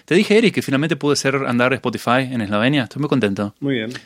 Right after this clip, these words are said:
Speaker 1: Bueno, la playlist, eh, la, la pongo en las notas ahora. Eh, tenemos diez temas de canciones y uno solo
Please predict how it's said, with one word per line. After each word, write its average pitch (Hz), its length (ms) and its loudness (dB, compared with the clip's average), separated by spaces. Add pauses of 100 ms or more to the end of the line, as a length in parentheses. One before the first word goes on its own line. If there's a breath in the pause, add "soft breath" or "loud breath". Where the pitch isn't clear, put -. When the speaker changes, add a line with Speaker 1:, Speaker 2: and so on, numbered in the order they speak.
(120 loud breath)
Speaker 1:
Bueno, 117 240 2
la 113 160 2
playlist, 165 520 2
eh, 110 180 2
la, 104 180 0
la 104 140 -2
pongo 131 220 2
en 117 60 4
las 110 100 -4
notas 160 440 2 (380 loud breath)
ahora. 113 400 0 (340 loud breath)
Eh, 131 220 2
tenemos 220 640 4
diez 202 400 0
temas 110 420 -2
de 131 100 -4
canciones 110 540 -6
y 208 80 6
uno 254 220 6
solo 123 420 2